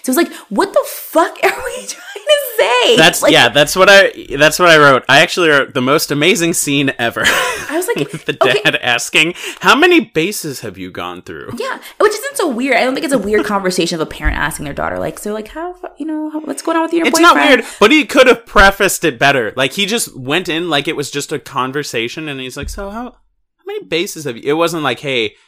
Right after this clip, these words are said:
Speaker 2: I need to talk about, I need to, we need to have a, a, a checkup on the talk I gave you when you were thirteen."
Speaker 1: Yeah,
Speaker 2: You know, he's
Speaker 1: yeah.
Speaker 2: just
Speaker 1: And the, when she literally
Speaker 2: It wa-,
Speaker 1: is
Speaker 2: yeah.
Speaker 1: like, "Are you disappointed I'm still a virgin?" I'm like,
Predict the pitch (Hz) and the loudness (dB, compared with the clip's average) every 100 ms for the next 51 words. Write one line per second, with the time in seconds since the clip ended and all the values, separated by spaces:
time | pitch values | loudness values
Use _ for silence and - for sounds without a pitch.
0 | _ _ _ 123 156 165 131 135 123 120 | _ _ _ -6 -6 -6 -8 -4 -4 -4
1 | 110 113 110 104 _ _ _ _ _ _ | -4 -2 -2 -4 _ _ _ _ _ _
2 | _ _ - 113 143 107 104 - 120 151 | _ _ -14 -10 -8 -8 -12 -10 -8 -6
3 | 117 117 113 113 _ - - - - 117 | -6 -6 -6 -10 _ -12 -12 -12 -10 -8
4 | - 147 156 143 143 117 - 147 123 104 | -4 -4 -4 -6 -6 -6 -4 -4 -4 -8
5 | 101 104 92 92 95 90 85 - 92 233 | -6 -8 -8 -14 -14 -14 -14 -12 -4 -2
6 | 359 453 233 - 107 92 196 277 294 - | 0 0 -2 -4 -8 -12 -6 -6 -4 -6
7 | 95 - - _ _ _ _ _ _ _ | -6 -12 -20 _ _ _ _ _ _ _
8 | _ _ - 311 330 - 285 285 - 311 | _ _ 0 2 2 0 -2 0 0 0
9 | 240 240 277 294 285 - - - 233 226 | 0 -2 0 0 2 2 2 2 0 0
10 | - 233 247 269 269 269 - - 233 254 | -2 -6 -2 -2 -2 -6 -14 -8 -4 -4
11 | - 185 196 202 196 180 - 190 190 175 | -6 -8 -6 -4 -4 -6 -4 -2 0 0
12 | 170 208 196 180 208 247 233 - | 0 0 0 -2 0 -2 -2 -8